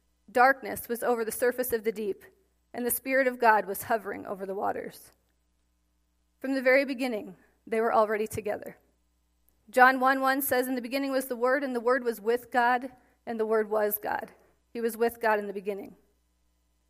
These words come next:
The Father, the Son, and the Holy Spirit have lived in community since before we can even imagine. Why then would we think we should live solo or independently from other people?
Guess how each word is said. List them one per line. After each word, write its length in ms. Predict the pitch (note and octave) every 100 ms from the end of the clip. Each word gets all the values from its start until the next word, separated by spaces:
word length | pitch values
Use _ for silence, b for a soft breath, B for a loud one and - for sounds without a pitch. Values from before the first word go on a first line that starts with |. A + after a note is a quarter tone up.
| -
The 80 |
Father, 380 | A3+ C4 C4+ D4+
the 60 | C#4
Son, 220 | - C4+
and 100 | B3+
the 60 | B3
Holy 180 | A#3+
Spirit 300 | B3 C4+ A#3+
have 140 | A3+ A3
lived 160 | A#3
in 120 | A#3+ A#3
community 520 | A#3 A3+ G3 G3 F3+ _ _ _ _ _ _ _ _ _ _ _ _
since 240 | - B3
before 440 | A3+ A#3+ B3 A#3+ A#3
we 180 | A3+ C4
can 200 | B3+ G#3
even 160 | G3+
imagine. 520 | G3+ B3+ F#3+ - - - _ _ _ _ _ _ _ _ _ _ _
Why 280 | G#3+ B3 D4
then 220 | C#4+ D4+
would 140 | C4+
we 180 | G#3+ B3+
think 300 | B3+ A3+ A3
we 180 | G#3+ A#3
should 240 | A#3+ A#3
live 140 | G#3 G3
solo 600 | - - G#3 E3 D#3+ F#3+ _ _ _
or 140 | - A3
independently 640 | A3+ A#3 A3+ A3 G#3 G3+
from 180 | - G3+
other 160 | F#3 F#3
people? 420 | A3 G3+ - -